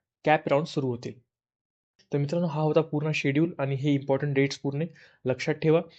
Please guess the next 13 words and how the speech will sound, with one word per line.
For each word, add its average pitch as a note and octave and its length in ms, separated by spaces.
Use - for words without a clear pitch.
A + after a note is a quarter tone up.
आता D3 160
येत्या C#3 240
काही D3+ 180
दिवसांमध्येच D3 440
ॲप्लिकेशन C#3 380
फॉर्म C#3+ 220
ओपन C#3+ 200
होतील. D3 300
तुमचे D3 200
पूर्ण D#3+ 340
काही E3 180
डॉक्युमेंट्स D3+ 500
असतील. D3+ 280